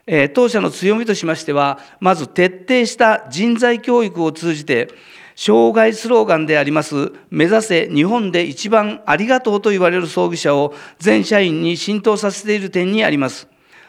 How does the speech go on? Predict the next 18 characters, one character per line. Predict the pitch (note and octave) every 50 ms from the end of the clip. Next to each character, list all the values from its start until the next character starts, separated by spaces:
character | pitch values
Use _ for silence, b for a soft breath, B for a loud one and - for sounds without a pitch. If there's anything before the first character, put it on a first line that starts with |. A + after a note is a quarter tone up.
| b b b
ま | _ G#3+ G3 A3
た、 | G#3+ G3+ D3+ A#2+ A#2+ - B B B B B B _
利 | E3+ D#3 F3
便 | F#3+ G3 G3+ F#3+
性、 | - G3 F#3 F3+ E3+ F3 - - - - - _
価 | - E3+
格、 | - A3 G#3 G3+ - G3+ F#3 E3+ G#3 A3 - -
サ | - - A#3+ A#3+
ー | A3+
ビ | G#3+ G3+
ス | F3 F#3+ G3
に | G3
お | F3+ E3
き | D3+ D#3+
ま | E3+ E3
し | E3 -
て | D#3+
も、 | D3 C#3+ C#3 B2+ A#2+